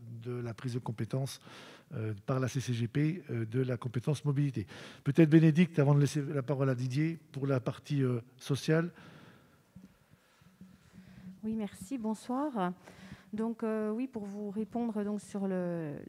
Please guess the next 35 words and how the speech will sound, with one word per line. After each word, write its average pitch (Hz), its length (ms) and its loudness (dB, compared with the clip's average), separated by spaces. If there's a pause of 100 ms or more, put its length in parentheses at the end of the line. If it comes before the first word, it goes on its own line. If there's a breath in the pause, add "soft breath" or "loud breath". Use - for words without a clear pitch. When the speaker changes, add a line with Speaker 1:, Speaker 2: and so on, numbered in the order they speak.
Speaker 2:
l'aspect 196 400 -2
social, 233 500 -2
hein, 214 200 0
de, 175 340 -2 (380)
voilà, 180 220 0
de 180 120 -4
vos 196 160 -2
remarques. 208 480 -2 (640 loud breath)
Donc, 233 160 4
vous 226 180 0
dire 269 340 0
que, 220 420 4
bah, 208 100 0
nous 220 120 0
sommes 233 240 -2
déjà 214 280 -2
quand 220 120 -4
même 226 200 0
une 214 140 2
des 202 140 -2
villes, 208 260 -2
euh, 185 180 2
qui 185 160 -6
est 202 120 -2
assez 202 200 -2
pionnière 214 420 -2
dans 202 100 0
le 202 60 0
sens 208 260 -4
de 196 100 -2
le, 180 300 -2
de 196 100 -4
l'organisation 208 720 -2
d'une 214 260 -2
veille 202 340 0